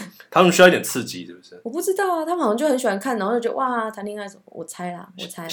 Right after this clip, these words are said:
Speaker 1: 看看能不能重燃，
Speaker 2: 我不懂啊。
Speaker 1: 就是
Speaker 2: 就反正，
Speaker 1: 火苗。
Speaker 2: 反正这个就是我一些就是其他情侣朋友他们就很爱看，然后狂推说好好看，好好看这样，所以我就被逼着就看了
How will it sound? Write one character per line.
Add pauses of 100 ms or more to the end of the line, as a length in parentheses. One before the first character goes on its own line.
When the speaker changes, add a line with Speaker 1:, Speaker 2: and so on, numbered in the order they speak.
(120)
Speaker 1:
看
看
能
不
能
重
燃，
Speaker 2:
我
不
懂
啊。
Speaker 1:
就
是 (640)
Speaker 2:
就
反
正，
Speaker 1:
火
苗。
Speaker 2:
反
正
这
个
就
是
我
一
些
就
是
其
他
情
侣
朋
友
他
们
就
很
爱
看，
然
后
狂
推
说
好
好
看，
好
好
看
这
样，
所
以
我
就
被
逼
着
就
看
了